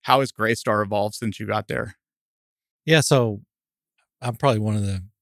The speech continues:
Speaker 2: few people. I started right out of college. So I graduated Texas Tech in nineteen ninety-eight and went to work from a s-, for a small property management company called Greystar.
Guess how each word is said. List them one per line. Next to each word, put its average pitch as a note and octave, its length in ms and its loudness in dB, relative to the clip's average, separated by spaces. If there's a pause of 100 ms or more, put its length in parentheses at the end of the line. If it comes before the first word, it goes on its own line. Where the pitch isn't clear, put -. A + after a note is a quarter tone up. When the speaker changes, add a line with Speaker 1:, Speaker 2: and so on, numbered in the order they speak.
(120)
Speaker 2:
few B2+ 180 -4
people. G#2+ 280 -4
I G#2+ 60 0
started A2 300 0
right G#2+ 160 0
out G2 80 -4
of F#2+ 80 -16
college. G2 400 -10
So A2 100 -4
I G#2+ 60 -4
graduated G#2+ 580 2
Texas A2 340 0
Tech - 280 0
in G2+ 80 0
nineteen G#2 300 0
ninety-eight G2 520 0 (380)
and G2+ 160 -2
went G#2 160 0
to G#2+ 80 -4
work G2+ 200 0
from G2+ 140 -6
a G2 40 -4
s-, - 200 -8 (100)
for A2+ 140 2
a G2+ 60 0
small A2 360 2
property G#2 380 -2
management G2+ 460 -2
company G2+ 280 -4
called F#2 280 -4
Greystar. F#2 560 -6